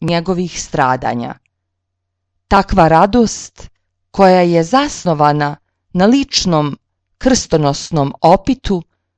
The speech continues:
postiže se poslije dugo vremena,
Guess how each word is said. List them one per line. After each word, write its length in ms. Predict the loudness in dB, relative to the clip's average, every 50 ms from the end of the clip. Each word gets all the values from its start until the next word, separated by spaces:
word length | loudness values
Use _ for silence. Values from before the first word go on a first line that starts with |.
| _ _ _ _ _ _ _ _
postiže 580 | 4 4 4 4 2 -2 -8 -4 -2 -2 -2
se 360 | -2 -6 -8 -6 -6 -6 -6 -8 _ _ _ _ _ _
poslije 320 | -6 -6 -4 -4 -6 -8
dugo 340 | -6 -4 -6 -4 -2 -2 -2
vremena, 600 | -2 -2 -4 -4 -4 -6 -8 -12 -16 -16 -18 -18